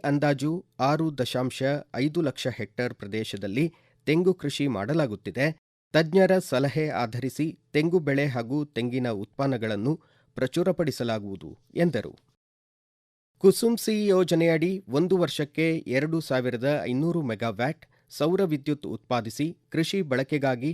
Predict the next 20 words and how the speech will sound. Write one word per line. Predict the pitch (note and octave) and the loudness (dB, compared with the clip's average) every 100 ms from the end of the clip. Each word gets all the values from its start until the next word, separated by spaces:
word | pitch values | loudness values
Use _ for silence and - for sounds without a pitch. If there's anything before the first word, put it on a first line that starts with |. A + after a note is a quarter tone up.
| E3+ | -6
ರೈತರಿಗೆ | - C3 C3 C3 A#2 | -4 -4 -2 -4 -4
ಪೂರೈಸಲು | A2+ G#2 A2+ A#2+ - G#2+ E3 - _ _ - | -6 -6 -4 -4 -4 0 -2 -2 _ _ 0
ರಾಜ್ಯ | C3+ E3 G3 | 2 2 0
ಸರ್ಕಾರ | F#3 D#3 D#3 D3+ D3 E3 | -2 -2 0 2 2 0
ಯೋಜಿಸಿದೆ | A2 C3 F#3+ - B2+ A2+ | -2 -2 -2 -2 -4 -4
ಎಂದು | G2 G2 E3 - _ _ - | -4 -4 -4 -4 _ _ -2
ಇಂಧನ | E3+ E3 F#3 F3+ | 0 2 2 0
ಖಾತೆ | F3+ B2+ B2+ C#3+ | 0 -4 -2 -4
ಸಚಿವ | - B2 A#2 C#3+ | -4 -8 -2 0
ಕೆ | D3+ - A#2+ | -2 -4 -6
ಜೆ | A#2 | -4
ಜಾರ್ಜ್ | G2 G#2+ C3+ G2 - _ | -6 -2 -4 -4 -20 _
ತಿಳಿಸಿದ್ದಾರೆ. | - F3 - G2+ G#2+ G#2 - _ _ _ - | 0 0 0 -8 -10 -12 -16 _ _ _ -8
ಚಿಕ್ಕಮಗಳೂರು | D#3 F3+ F3 D#3 D#3+ D3+ | 2 4 4 4 4 0
ಜಿಲ್ಲೆ | C#3+ C#3 D3+ D#3 _ | -2 0 0 -2 _
ತರೀಕೆರೆ | B2+ C3 D3 D3 C#3+ | 0 0 0 0 0
ತಾಲೂಕು | - A#2 A#2+ A2+ D3 D#3 _ _ _ - | 0 -2 -2 -2 -2 -2 _ _ _ -2
ನಂದಿ | D3+ F3+ G3 | 0 2 2
ಹೊಸಹಳ್ಳಿ | F#3 - B2+ E3 D3 D#3 D3+ | 0 -2 -2 0 0 0 -2
ಗ್ರಾಮದಲ್ಲಿ | C3 A#2+ A#2+ G#2 A2 | -2 -2 -2 -4 -2